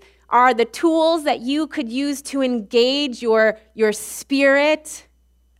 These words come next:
everything, your mind, your spirit, your temperament, your body. You bring it all to God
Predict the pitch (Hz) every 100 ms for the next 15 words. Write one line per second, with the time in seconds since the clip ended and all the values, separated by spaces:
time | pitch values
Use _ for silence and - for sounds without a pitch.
0 | - 311 370 381 214 165 185 202 196 247
1 | 269 269 269 262 220 - - 277 269 254
2 | - 208 - 269 262 277 254 254 208 180
3 | 220 233 254 269 277 - - 240 262 208
4 | 262 269 247 - 240 277 302 311 311 311
5 | 320 - _ _ _ _ _ - 254 233
6 | 190 170 165